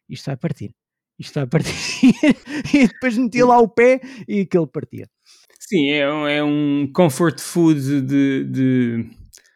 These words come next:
Speaker 2: de experiência, não é, não é um supra-sumo de, de, das narrativas de todo. Não, acho que não é isso, eu acho que não é isso que, que os Uncharted, não é essa a ideia dos Uncharted, sinceramente.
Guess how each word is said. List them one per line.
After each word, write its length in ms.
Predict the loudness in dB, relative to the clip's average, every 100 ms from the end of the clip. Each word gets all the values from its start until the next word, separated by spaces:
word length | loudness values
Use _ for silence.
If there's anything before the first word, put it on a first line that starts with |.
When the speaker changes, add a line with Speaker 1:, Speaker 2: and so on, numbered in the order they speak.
| _ _
Speaker 2:
de 100 | -6
experiência, 600 | -6 0 2 2 0 0
não 160 | 2 2
é, 100 | 0
não 220 | 0 0
é 300 | -2 -2 -4
um 160 | -2 -4
supra-sumo 720 | -2 -6 -4 -4 0 4 4
de, 480 | 2 0 -2 -4 -8
de, 380 | -10 -8 -8 -6
das 240 | -2 0
narrativas 760 | 2 0 0 0 -2 0 -2 -2
de 140 | -4
todo. 260 | -4 -4 -4
Não, 140 | -4 -4
acho 160 | -4
que 40 | -2
não 120 | 0
é 60 | 0
isso, 260 | -2 -6 -18 -20 -12 -4
eu 80 | -2
acho 160 | -2
que 60 | -2
não 100 | 0
é 60 | 0
isso 220 | -2 -6
que, 80 | -8 -8 -10
que 60 | -8
os 80 | -4
Uncharted, 580 | -4 -2 -4 -4 -6 -4
não 120 | -4
é 80 | -4
essa 200 | -4 -4
a 40 |
ideia 220 | -2 -2
dos 160 | -2 -2
Uncharted, 520 | -2 -2 -4 -8 -12
sinceramente. 580 | -10 -12 -8 -6 -6 -10